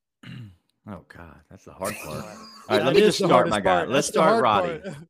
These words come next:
Speaker 1: Let's start
Speaker 2: <laughs>
Speaker 1: Roddy.
Speaker 2: I'm with, just start
Speaker 1: Um,
Speaker 2: Roddy.
Speaker 1: I'm probably going to bench Zaire.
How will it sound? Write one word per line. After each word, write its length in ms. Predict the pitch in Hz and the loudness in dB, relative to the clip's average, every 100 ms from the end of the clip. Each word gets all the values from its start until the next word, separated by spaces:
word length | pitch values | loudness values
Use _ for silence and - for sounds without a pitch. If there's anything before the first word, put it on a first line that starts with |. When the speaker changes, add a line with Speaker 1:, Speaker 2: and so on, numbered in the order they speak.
| _ | _
Speaker 1:
Let's 180 | 110 - | -10 -6
start 240 | 156 139 | -6 -4
Speaker 2:
<laughs> 20 | |
Speaker 1:
Roddy. 320 | 107 98 92 90 | 0 0 0 -2
Speaker 2:
I'm 120 | - | -6
with, 120 | 156 - | -6 -12
just 460 | - _ _ - - | -16 _ _ -20 -12
start 340 | 95 92 87 | -6 -4 -4
Speaker 1:
Um, 60 | 85 | -6
Speaker 2:
Roddy. 180 | 85 107 _ _ _ _ _ _ _ _ _ _ _ _ - | -10 -16 _ _ _ _ _ _ _ _ _ _ _ _ -10
Speaker 1:
I'm 180 | 101 120 | -10 -10
probably 580 | - 165 180 208 202 143 | -10 -4 -4 -4 -8 -8
going 520 | 120 123 131 127 120 | -6 -4 -4 -8 -10
to 760 | - 110 104 98 95 92 87 82 _ _ _ _ _ _ _ _ _ _ _ _ _ 98 _ _ | -10 -6 -6 -6 -8 -10 -12 -18 _ _ _ _ _ _ _ _ _ _ _ _ _ -20 _ _
bench 760 | 117 120 113 104 _ - - - _ _ _ _ _ - | -6 -4 -6 -8 _ -18 -18 -20 _ _ _ _ _ -20
Zaire. 880 | 90 98 98 92 90 87 85 82 | -8 -4 -4 -4 -6 -8 -8 -12